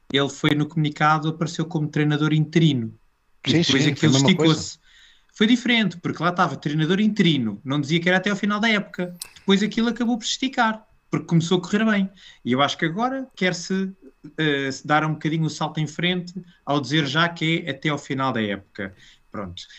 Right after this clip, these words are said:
Speaker 1: E se correr-se bem e houvesse um milagre, podíamos ter essa, esse problema que tu estás a dizer, que seria um bom problema,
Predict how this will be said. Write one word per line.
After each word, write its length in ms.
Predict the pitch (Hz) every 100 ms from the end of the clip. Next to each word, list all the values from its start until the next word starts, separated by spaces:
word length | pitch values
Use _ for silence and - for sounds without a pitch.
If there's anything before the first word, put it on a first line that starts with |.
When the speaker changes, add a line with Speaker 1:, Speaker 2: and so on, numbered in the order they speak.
| - -
Speaker 1:
E 120 | 147
se 180 | - 165
correr-se 580 | 170 170 190 160 - 135
bem 280 | 147 147
e 40 | 127
houvesse 340 | 123 139 -
um 40 | 135
milagre, 480 | 135 131 123 107 110 _
podíamos 440 | 120 147 143 131
ter 220 | - 139
essa, 600 | 127 120 - 117 110 101 95 _ _ _ _ 127
esse 140 | -
problema 440 | 123 117 151 240
que 100 | 208
tu 40 | -
estás 240 | 120 110
a 40 | 110
dizer, 280 | 110 185
que 80 | -
seria 180 | - 120
um 80 | 113
bom 160 | 113
problema, 560 | 104 101 110 135 170